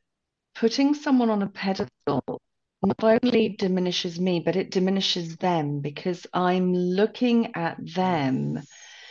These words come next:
Speaker 1: through the lens of resume
Speaker 2: Yeah.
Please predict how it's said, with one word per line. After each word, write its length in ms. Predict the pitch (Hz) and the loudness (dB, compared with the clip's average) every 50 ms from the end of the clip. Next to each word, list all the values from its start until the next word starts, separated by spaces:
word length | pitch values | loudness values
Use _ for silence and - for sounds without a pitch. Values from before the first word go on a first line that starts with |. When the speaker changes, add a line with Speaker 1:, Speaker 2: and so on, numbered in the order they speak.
| - - - - _ - - - - - | -20 -20 -20 -20 _ -20 -20 -20 -12 -8
Speaker 1:
through 760 | - 196 202 196 202 202 202 202 202 202 196 196 190 190 185 - _ _ _ _ _ _ _ _ _ _ _ _ _ | 0 4 6 6 6 6 6 4 4 4 2 2 0 -2 -4 -8 _ _ _ _ _ _ _ _ _ _ _ _ _
the 80 | 175 170 | 0 2
lens 540 | 175 175 180 175 175 180 180 175 170 - - | 2 4 4 4 4 4 2 2 0 -2 -6
of 120 | 165 147 - - | -8 -8 -8 -8
resume 1000 | 165 165 185 208 220 202 196 190 180 165 151 143 - 143 151 - - - 202 196 - _ _ _ _ _ _ _ _ _ _ _ _ | -2 2 4 4 4 4 2 0 -2 -2 -2 -4 -6 -6 -6 -8 -8 -6 -8 -8 -12 _ _ _ _ _ _ _ _ _ _ _ _
Speaker 2:
Yeah. 80 | - 127 | -14 -14